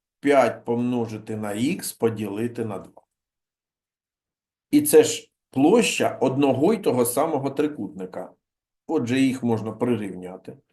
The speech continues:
Отримали рівняння, давайте його розв'яжемо. Ну, зазвичай домножимо на двійку ліву і праву частину. І тоді в нас утворюється шість помножити на десять дорівнює п'ять х.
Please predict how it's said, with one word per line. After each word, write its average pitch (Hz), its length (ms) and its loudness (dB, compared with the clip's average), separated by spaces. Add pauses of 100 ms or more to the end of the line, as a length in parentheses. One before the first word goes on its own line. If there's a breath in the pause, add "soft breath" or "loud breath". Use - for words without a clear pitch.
(640)
Отримали 208 580 4
рівняння, 175 500 2
давайте 135 420 0
його 113 220 -4
розв'яжемо. 95 760 -10
Ну, 143 240 -6
зазвичай 123 560 0
домножимо 120 600 0
на 139 120 -2
двійку 175 440 -4
ліву 117 240 0
і 113 60 -10
праву 113 280 -4
частину. 95 640 -10 (480 soft breath)
І 120 80 -8
тоді 135 300 0
в 127 40 2
нас 123 340 -2
утворюється 120 600 -2
шість 127 420 -4
помножити 117 580 -2
на 113 140 -4
десять 135 540 -4
дорівнює 113 520 -4
п'ять 117 400 -2
х. - 340 -18